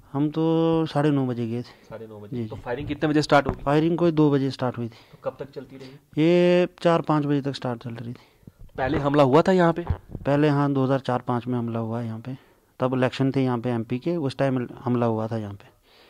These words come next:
Speaker 2: तो तब भी जख्मी हुआ था कोई?
Speaker 1: नहीं, तब जख्मी नहीं हुए थे कोई भी।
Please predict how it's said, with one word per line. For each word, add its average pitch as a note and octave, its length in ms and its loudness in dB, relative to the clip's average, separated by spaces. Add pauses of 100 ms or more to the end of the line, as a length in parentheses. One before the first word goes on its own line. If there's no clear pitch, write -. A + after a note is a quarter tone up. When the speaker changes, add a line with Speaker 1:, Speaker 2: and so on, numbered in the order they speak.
(200)
Speaker 2:
तो B2 60 -16
तब - 200 -6
भी D3+ 100 -8
जख्मी D3 280 0
हुआ C#3 180 8
था C#3 120 2
कोई? C3 200 -6
Speaker 1:
नहीं, D#3+ 140 0
तब C#3 200 0
जख्मी C3 320 -2
नहीं C3 140 0
हुए B2 160 -2
थे A#2 80 -10
कोई A#2+ 160 -10
भी। A#2 140 -14